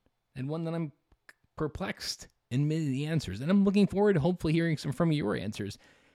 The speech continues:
If you wanna drop me your answer on why did you become a dad, why are you listening to this podcast, why do you commit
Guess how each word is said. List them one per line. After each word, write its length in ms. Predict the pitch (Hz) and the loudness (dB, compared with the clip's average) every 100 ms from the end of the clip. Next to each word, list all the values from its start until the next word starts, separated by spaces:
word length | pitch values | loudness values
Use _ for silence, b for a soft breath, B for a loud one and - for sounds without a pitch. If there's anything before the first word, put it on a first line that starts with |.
| b | b
If 80 | - | -4
you 60 | |
wanna 120 | 147 139 | 0 2
drop 220 | 147 120 | 2 2
me 160 | 147 | 0
your 260 | 131 131 170 | 0 0 0
answer 380 | 120 139 - 117 | 0 -2 0 0
on 120 | 95 | 0
why 260 | 85 87 131 | -2 0 0
did 100 | 123 | 0
you 40 | |
become 240 | 123 123 | 0 0
a 40 | 113 | 0
dad, 240 | 107 135 | -2 -4
why 280 | 113 107 160 | -4 -2 -2
are 60 | 151 | 0
you 160 | 127 | 0
listening 440 | 110 123 139 147 139 | -2 -2 0 0 0
to 80 | |
this 120 | 110 - | -4 -4
podcast, 580 | 98 101 - 135 151 | -4 -4 -4 -4 -4
why 240 | 110 107 127 | -4 -4 -2
do 60 | |
you 240 | 110 113 113 | 0 0 -2
commit 540 | 110 101 117 151 - | 0 4 4 2 -4